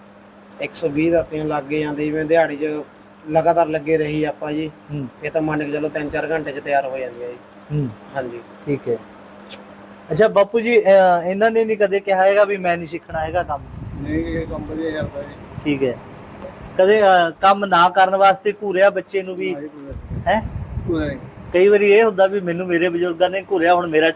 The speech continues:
Speaker 2: ਟਾਈਮ ਆ ਗਿਆ ਵੀ ਮੈਂ ਵੀ ਥੋੜ੍ਹਾ ਰੋਹ ਮਾਰ ਲਾਂ।
Speaker 3: ਨਹੀਂ, ਨਹੀਂ ਘੂਰਦਾ ਜੀ ਆਪਾਂ।
Speaker 2: ਅੱਛਾ।
Speaker 3: ਇਹ ਕੰਮ ਆਪ ਹੀ ਵਧੀਆ ਕਰੀ ਜਾਂਦਾ।
Speaker 2: ਅੱਛਾ,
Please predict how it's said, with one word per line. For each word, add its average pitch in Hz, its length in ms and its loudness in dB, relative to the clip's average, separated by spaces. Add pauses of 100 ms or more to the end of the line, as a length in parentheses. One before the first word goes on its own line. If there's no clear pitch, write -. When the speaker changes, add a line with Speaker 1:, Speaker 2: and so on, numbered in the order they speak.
(260)
Speaker 2:
ਟਾਈਮ 160 260 4
ਆ 160 120 4
ਗਿਆ 165 280 4 (380)
ਵੀ 165 100 -8
ਮੈਂ 156 160 2
ਵੀ 185 120 -2
ਥੋੜ੍ਹਾ 175 240 2
ਰੋਹ 180 200 0
ਮਾਰ 165 240 -2
ਲਾਂ। 143 140 -10
Speaker 3:
ਨਹੀਂ, 156 280 -4
ਨਹੀਂ 165 160 -6
ਘੂਰਦਾ 147 340 -8
ਜੀ 135 100 -10
ਆਪਾਂ। - 500 -12
Speaker 2:
ਅੱਛਾ। - 140 -2
Speaker 3:
ਇਹ 185 80 2
ਕੰਮ 185 180 2
ਆਪ 175 180 2
ਹੀ 175 60 0
ਵਧੀਆ 180 300 0
ਕਰੀ 160 120 -8
ਜਾਂਦਾ। 147 480 -12
Speaker 2:
ਅੱਛਾ, 147 280 -2